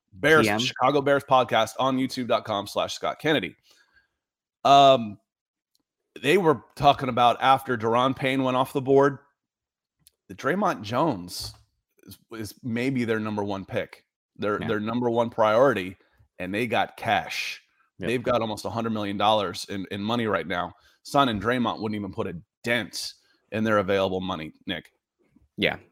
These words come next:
Speaker 2: they, and also they could load it because of the cap space they have available. They can manipulate those cap hits and make it so that almost no team could sign him, right? They could front load the deal, which typically you don't see, but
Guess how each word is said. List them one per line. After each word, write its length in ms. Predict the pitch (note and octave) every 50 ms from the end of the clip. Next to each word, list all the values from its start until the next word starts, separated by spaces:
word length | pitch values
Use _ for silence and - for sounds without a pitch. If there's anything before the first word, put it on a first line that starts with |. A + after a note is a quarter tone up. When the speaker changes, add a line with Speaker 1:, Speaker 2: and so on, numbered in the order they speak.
| _ -
Speaker 2:
they, 260 | A2 G#2+ G#2 F#2+ F2 -
and 100 | - G#2
also 220 | G#2+ G#2 - -
they 140 | G2 F#2+ F#2+
could 160 | - G#2+ F#2+
load 220 | F2 F2+ F#2 F#2+ F#2
it 200 | F#2+ F#2+ - - _ _ - - _ _ _ _ _ _ _ _ _
because 280 | - A2 G#2 A#2+ A#2 A#2+
of 40 | C3
the 60 | A2+
cap 220 | - - G#2+ A2+
space 200 | - - C3+ B2
they 140 | - - A#2+
have 160 | A#2 A#2+ A2
available. 340 | A2 G2 A2+ A2+ A2+ A2+ A#2+
They 120 | G#2+ G2+ G2
can 180 | - G2+ F#2
manipulate 640 | F2+ F2 F2+ F#2+ F#2 - G2 F#2 F2+ F2 E2+ - -
those 200 | G2 G2 F2+ -
cap 280 | - - G2+ F#2+ - -
hits 340 | - F2+ E2+ - - - - -
and 260 | - F#2+ F#2 F#2 F#2
make 180 | F#2 F#2 F2+ -
it 120 | F#2 D2+
so 120 | - - G#2
that 160 | F#2 F2+ F2+
almost 300 | F2 F2 E2+ E2 - -
no 100 | F#2+ F2+
team 240 | E2+ - F#2 F2 E2+
could 140 | - E2 D#2+
sign 220 | - D#2+ D#2 C#2+
him, 160 | - - G2+ - _ -
right? 160 | G#2 G#2 F#2
They 100 | F#2+ G2+
could 180 | G2 G#2 F#2 E2
front 240 | - A2 G#2+ C2
load 180 | F2+ F#2+ F#2 E2+
the 80 | F2+ F2+
deal, 280 | E2+ F#2 F2+ F2 F2
which 280 | F2 F2+ E2+ - - -
typically 360 | - C3+ - D3+ - B2 A2
you 100 | G#2 G2+
don't 200 | F#2+ G2 E2+ D#2
see, 260 | - - A#2+ A2 F#2+
but 260 | F2 E2+ F#2 - -